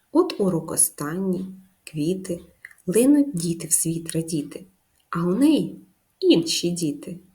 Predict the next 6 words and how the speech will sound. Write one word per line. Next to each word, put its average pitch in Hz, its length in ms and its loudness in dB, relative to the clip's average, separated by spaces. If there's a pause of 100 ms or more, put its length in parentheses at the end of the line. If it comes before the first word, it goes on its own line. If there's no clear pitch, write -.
(540)
Це 147 400 -4
школа. 151 840 -6 (1800)
Материнська, 160 840 -2 (220)
ласкава 233 680 -2
і 190 80 -2
дивна, 143 560 -4